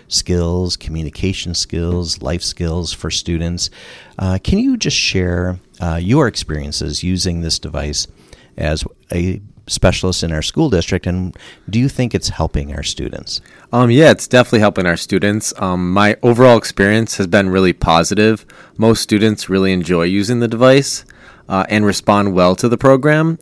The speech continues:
Speaker 2: It's another great learni-, learning tool we can use as educators.
Speaker 1: Yeah, that, that, that, I had a chance to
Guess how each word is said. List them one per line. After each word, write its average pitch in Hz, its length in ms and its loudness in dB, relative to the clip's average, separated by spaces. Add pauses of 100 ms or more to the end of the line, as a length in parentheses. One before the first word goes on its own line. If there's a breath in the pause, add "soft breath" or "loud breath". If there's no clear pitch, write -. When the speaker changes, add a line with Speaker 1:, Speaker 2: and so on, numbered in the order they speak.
Speaker 2:
It's - 140 -6
another 107 300 4
great 107 280 4
learni-, 98 420 0
learning 104 420 0
tool 117 400 2
we 95 100 -2
can 95 160 -2
use 90 200 2
as 80 160 -2
educators. 71 800 -8
Speaker 1:
Yeah, 73 420 -6
that, 90 240 -4
that, 80 240 -6 (380)
that, - 280 -6 (380 loud breath)
I 117 100 2
had 127 220 4
a 92 60 -2
chance 95 400 -2
to 71 280 -2